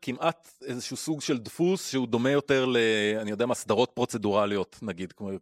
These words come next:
ס-, סדרות, אה, אני יודע מה, של משטרה, סדרות של, אה, אה, זה שבהם יש לנו איזשהו מין,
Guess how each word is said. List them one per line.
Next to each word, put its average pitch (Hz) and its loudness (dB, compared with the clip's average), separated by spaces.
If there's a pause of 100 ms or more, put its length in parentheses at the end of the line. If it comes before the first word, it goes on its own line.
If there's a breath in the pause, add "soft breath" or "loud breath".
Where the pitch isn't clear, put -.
ס-, - -16
סדרות, 98 -2
אה, 98 2 (360 loud breath)
אני 104 -4
יודע 101 0
מה, 104 0
של 92 -6 (240)
משטרה, 123 0
סדרות 104 -2
של, 107 -4
אה, 101 2 (440 soft breath)
אה, 104 0
זה 147 0
שבהם 160 0
יש 175 -2
לנו 175 0
איזשהו 127 -2
מין, 147 0